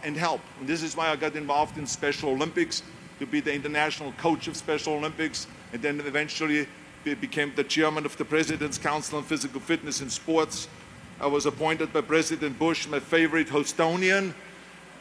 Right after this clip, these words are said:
and if I should then not say the only one, but Barbara, I should add Barbara, because I see them later on. I don't want to leave out Barbara here, because otherwise she gets really mad. Yeah.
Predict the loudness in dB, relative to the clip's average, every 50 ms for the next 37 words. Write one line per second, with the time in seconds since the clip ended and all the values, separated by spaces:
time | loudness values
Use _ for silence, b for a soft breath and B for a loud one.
0 | -2 2 6 6 6 6 6 4 2 4 4 4 4 4 4 2 4 6 6 6
1 | 6 4 2 2 2 4 4 4 4 4 4 4 4 4 4 4 4 2 2 2
2 | 0 2 6 8 8 8 8 8 6 6 4 4 2 0 -2 -2 0 0 2 0
3 | 0 0 0 0 2 2 4 2 2 2 0 0 0 0 0 0 0 0 0 0
4 | 0 0 0 2 4 6 6 6 6 4 4 4 4 4 2 0 -4 B B B
5 | B B 4 6 4 4 2 2 0 2 4 4 4 4 4 2 2 2 4 4
6 | 6 6 6 4 2 2 2 2 0 0 0 -2 -2 2 2 4 4 4 4 2
7 | 0 0 2 2 2 2 2 6 8 10 12 12 10 8 6 6 6 6 6 4
8 | 2 -4 -10 B B B B B B B B 2 4 4 2